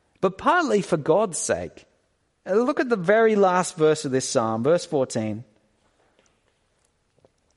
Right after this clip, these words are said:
It says, "May these words of my mouth and this meditation of my heart be pleasing in your sight, Lord, my rock and my redeemer." When you stop ignoring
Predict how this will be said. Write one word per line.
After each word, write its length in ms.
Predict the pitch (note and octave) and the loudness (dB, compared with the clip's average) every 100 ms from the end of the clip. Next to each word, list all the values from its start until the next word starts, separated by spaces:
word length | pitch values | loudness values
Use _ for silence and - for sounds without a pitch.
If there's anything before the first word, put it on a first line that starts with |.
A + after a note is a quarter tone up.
| _ _ _ _ _ _ _ _ | _ _ _ _ _ _ _ _
It 100 | - | -6
says, 280 | - F3+ D#3+ | 0 0 0
"May 280 | E3+ G3 G#3+ | 0 2 2
these 260 | G3 F3+ D3 | 2 0 0
words 460 | E3 A3 B3+ G3 | 2 4 2 -2
of 60 | G3 | -2
my 220 | E3+ D#3+ | 0 -2
mouth 640 | C3 A2+ G2+ B2+ - - _ _ _ _ | -2 -4 -6 -12 -16 -20 _ _ _ _
and 160 | - C#3 | -4 -2
this 180 | D3+ - | -2 -2
meditation 840 | D#3 F#3 A3 A#3+ - E3+ E3 F3 | 0 0 0 -2 -2 -2 -2 -6
of 100 | D#3 | -8
my 180 | E3 E3 | -6 -6
heart 460 | C#3+ B2 G2+ G2+ - | -6 -6 -6 -8 -8
be 140 | B2+ B2 | -8 -8
pleasing 680 | - E3+ F3+ F3+ E3+ F3 | -4 -2 0 -2 -4 -6
in 160 | C#3+ C#3 | -4 -2
your 220 | C#3 C3+ | -2 -4
sight, 600 | - G#2 A2 - - - _ _ _ _ - | -6 -8 -8 -12 -18 -20 _ _ _ _ -4
Lord, 400 | C3+ D#3+ F3+ D3 | 0 2 0 0
my 180 | B2 | -2
rock 460 | A#2 A#2+ D3 D#3 - - | -2 2 0 0 -8 -8
and 120 | B2 | -4
my 200 | A#2+ B2 | -2 -2
redeemer." 640 | B2+ A2+ A2 A2 G2+ G#2 _ _ _ _ _ - - | -2 -4 -6 -6 -8 -14 _ _ _ _ _ -20 -6
When 180 | G3+ A3+ | 0 2
you 100 | G3+ | 0
stop 420 | - - B3 C4+ | -2 0 0 0
ignoring 580 | F#3+ E3 E3 D#3 C#3 | 0 2 2 2 0